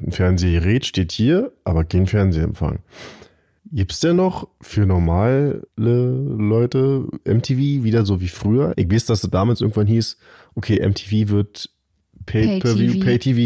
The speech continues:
Speaker 1: genau.
Speaker 2: Mhm.
Speaker 1: Und dann dachten sich alle so, hey, warum machen sie denn das? Das ist doch voll dumm eigentlich, das zahlt doch keiner. Und ich glaub, so war es dann auch.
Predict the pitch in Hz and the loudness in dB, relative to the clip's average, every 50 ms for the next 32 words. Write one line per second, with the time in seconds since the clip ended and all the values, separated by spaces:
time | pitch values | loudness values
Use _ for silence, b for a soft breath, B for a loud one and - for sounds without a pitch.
0 | 113 113 92 87 101 104 - 202 202 214 - b b b b b b b b b | 2 2 2 2 2 2 2 2 0 -2 -4 b b b b b b b b b
1 | _ - 113 98 107 104 110 117 - - - 139 123 113 113 - - 120 120 113 | _ -2 -2 0 2 2 0 0 -2 -2 0 0 0 0 0 0 0 0 2 2
2 | 110 113 101 85 95 113 120 113 110 104 101 104 104 104 113 107 101 95 104 98 | 2 2 2 2 2 0 0 0 0 0 0 0 2 2 2 2 0 0 0 0
3 | 101 131 147 - 107 107 110 107 - - 110 - - - 117 101 - 151 214 247 | 0 0 0 0 0 0 0 0 -2 -4 -6 -4 -2 0 -2 0 2 2 2 2
4 | 190 - 92 90 87 95 92 - - 95 - - - 123 120 - - 127 - - | 2 2 0 0 0 -2 -2 -4 -6 -8 -6 -4 -2 0 0 0 0 -2 -2 -2
5 | - 107 98 98 95 95 98 101 95 - - 113 113 104 - 117 101 110 127 156 | 0 0 2 2 2 2 0 -2 -4 -4 0 0 0 0 2 0 0 2 0 0
6 | - 127 104 92 90 82 - - | 2 2 2 2 0 0 -4 -6